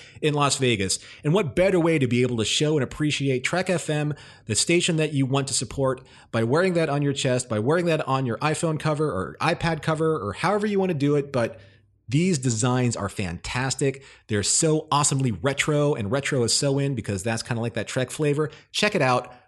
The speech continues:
redbubble dot com, and, and type in Trek F M in the search field. Now,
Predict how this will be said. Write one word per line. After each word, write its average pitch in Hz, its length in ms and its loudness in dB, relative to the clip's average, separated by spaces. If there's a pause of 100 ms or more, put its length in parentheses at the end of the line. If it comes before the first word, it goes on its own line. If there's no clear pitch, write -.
(140)
redbubble 156 440 2
dot 123 200 0
com, 113 380 -2 (160)
and, 104 220 -4 (240)
and 104 160 0
type 117 220 -2
in 107 340 -2
Trek - 240 -2
F 107 120 -4
M 95 260 -4 (380)
in 104 100 -2
the 98 60 -2
search 92 300 -4
field. 80 320 -6 (880)
Now, 127 520 0